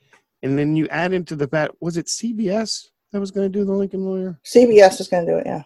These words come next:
Speaker 1: <clears throat> And I think with C B S having the Lincoln Lawyer, like, Amazon probably felt like, "Save the money.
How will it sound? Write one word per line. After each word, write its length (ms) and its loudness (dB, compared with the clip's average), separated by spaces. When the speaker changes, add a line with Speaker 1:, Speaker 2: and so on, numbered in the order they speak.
Speaker 1:
<clears throat> 460 -10
And 100 -8
I 80 -8
think 240 -4
with 280 -6
C 220 -6
B 220 -8
S 160 -10
having 420 -8
the 80 -12
Lincoln 360 -12
Lawyer, 420 -12
like, 320 -10
Amazon 360 -6
probably 260 -6
felt 260 -6
like, 200 -8
"Save 300 -10
the 100 -2
money. 400 -4